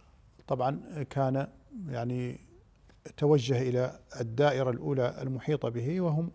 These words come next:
أسرته وأصدقائه، وكان من ضمنهم أبو بكر الصديق، فدعا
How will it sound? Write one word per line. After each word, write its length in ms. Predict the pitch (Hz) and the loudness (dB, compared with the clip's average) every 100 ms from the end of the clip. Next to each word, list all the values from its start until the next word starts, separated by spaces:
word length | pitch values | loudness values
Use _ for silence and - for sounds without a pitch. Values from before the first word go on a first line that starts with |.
| 165 | -4
أسرته 360 | - 160 - | 0 0 0
وأصدقائه، 540 | 147 127 - 131 123 131 | -4 -4 -6 0 0 0
وكان 360 | 143 185 175 | -2 0 0
من 100 | 165 | -2
ضمنهم 260 | 170 196 160 | -2 -2 -2
أبو 120 | 151 | 0
بكر 240 | 143 - | 0 -2
الصديق، 400 | 123 - 113 104 - - - - - | -10 -10 -12 -12 -16 -20 -20 -20 -10
فدعا 580 | - 202 165 151 175 - | 0 6 8 10 8 2